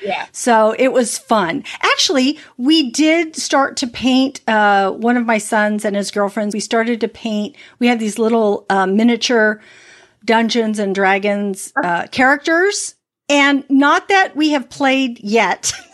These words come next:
Speaker 2: <laughs> but we're
Speaker 1: <laughs>
Speaker 2: prepping to play. So we were able to start painting those. And I'm not a
Speaker 1: Oh,
Speaker 2: great
Speaker 1: cool.
Speaker 2: painter,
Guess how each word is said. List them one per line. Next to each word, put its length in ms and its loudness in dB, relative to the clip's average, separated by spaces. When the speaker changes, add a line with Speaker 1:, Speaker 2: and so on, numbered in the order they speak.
Speaker 2:
<laughs> 220 0
but 260 0
we're 140 2
Speaker 1:
<laughs> 120 -6
Speaker 2:
prepping 720 0
to 160 0
play. 720 0
So 320 0
we 640 -4
were 120 -2
able 300 0
to 600 -4
start 340 -2
painting 520 -2
those. 360 -4
And 160 0
I'm 160 4
not 140 4
a 80 0
Speaker 1:
Oh, 40 -4
Speaker 2:
great 180 2
Speaker 1:
cool. 100 -8
Speaker 2:
painter, 560 -4